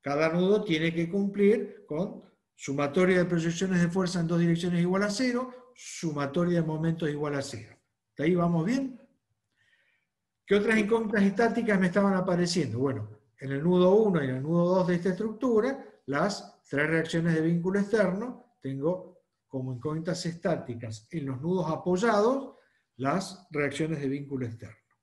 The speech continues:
Ahora, lo que estoy agregando como información adicional al computar liberaciones de extremo de barra es decir que de las seis incógnitas que yo consideré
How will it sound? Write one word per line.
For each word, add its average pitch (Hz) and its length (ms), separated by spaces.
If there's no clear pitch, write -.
Ahora, 156 500
lo 165 300
que 175 100
estoy 269 300
agregando 233 800
como 185 360
información 175 720
adicional 208 960
al 147 200
computar 156 640
liberaciones 190 840
de 196 80
extremo 214 460
de 240 60
barra 202 560
es 208 240
decir 240 640
que 156 540
de 160 160
las 170 280
seis 302 360
incógnitas 156 1200
que 131 140
yo 208 260
consideré 180 960